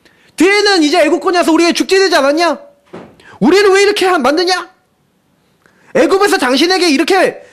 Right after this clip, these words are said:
어, 우리가 이렇게 말하지 않았냐? 어, 우리를 내버려둬라. 우리가 애국 사람을 섬길 것이다. 그렇게 하지 않았냐?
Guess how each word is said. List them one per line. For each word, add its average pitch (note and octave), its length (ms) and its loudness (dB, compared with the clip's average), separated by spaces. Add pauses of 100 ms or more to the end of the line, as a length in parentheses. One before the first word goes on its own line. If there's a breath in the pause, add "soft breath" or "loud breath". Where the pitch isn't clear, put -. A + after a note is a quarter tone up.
(120 loud breath)
어, B3 80 -2
우리가 D4+ 300 0
이렇게 E4 280 0
말하지 D4 300 0
않았냐? C#4 440 -2 (240 loud breath)
어, B3 80 -2
우리를 D4+ 360 0
내버려둬라. D#4 760 -2 (240)
우리가 D#4 280 0
애국 C#4 240 0
사람을 F4 280 0
섬길 G4+ 300 0
것이다. C#4+ 640 -2 (280 soft breath)
그렇게 D#4 260 -2
하지 F#4+ 180 0
않았냐? C#4+ 460 -2